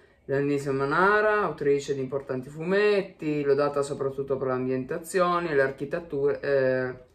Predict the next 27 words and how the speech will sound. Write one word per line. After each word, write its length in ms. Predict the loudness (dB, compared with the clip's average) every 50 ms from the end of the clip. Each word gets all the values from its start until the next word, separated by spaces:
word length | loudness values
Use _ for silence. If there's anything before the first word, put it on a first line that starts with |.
| -20 -20 _ _ _ _ _ -20 _ _
l'architettura 720 | -8 -6 -4 0 2 2 2 2 2 2 4 6 6 4
è 120 | 4 2
meticolosa 680 | 0 0 -2 0 2 2 4 6 6 4 4 4 2 2
anche 240 | 2 0 0 -2 -4
nei 100 | -4 -2
minimi 340 | -2 -2 -2 -2 -2 -2 -2
particolari. 960 | -4 -4 -4 -4 -4 -2 0 0 2 2 4 2 2 2 0 -4 -6 -10 -16 -20 -20 -20 -20 -20 -20 -18 -2
E 100 | 2 4 4
insomma 380 | 6 8 8 8 8 8 6
qui 280 | 6 4 4 4 4 4
fa 140 | 6 4 4
vedere 420 | 4 4 4 4 4 4 2 2
tutte 640 | 0 -4 -8 -6 -2 0 0 2 0 0 -4 -8 -16 -20 -8 -6
queste 280 | -6 -4 -2 -2 0
cose 300 | 2 2 2 2 0 -2
qui. 460 | -2 -2 -2 0 -2 -2 -4 -8 -14 -20 -20 -20 -20 _ -20 -20 -20 -20 -20 -20 -20 -20 -20 -20 -20 -20 -20 -12 -4
Ah, 320 | 0 2 4 4 6 6
ecco. 360 | 6 4 4 0 -4 -4 -4 -4 -6 -10 -14 -18 -20 -20 -20 -20 -20 -20 -20 -20 _ _ _ _ _ _ _ _ _ _ _ _ _ _ _ _ _
E 180 | 2 2 4 8
qua 260 | 8 10 10 8 6
f-, 120 | 2 -4
ci 160 | -2 0 0 4
sono 640 | 4 6 6 8 6 6 6 6 4 4 4 4
anche 400 | 6 6 6 6 4 2 0 0
nella 280 | 0 2 2 2 2 2
prima 300 | 2 0 0 2 2 2
pagina 800 | 4 4 4 4 4 2 0 -2 0 0 0 0 -2 -4 -8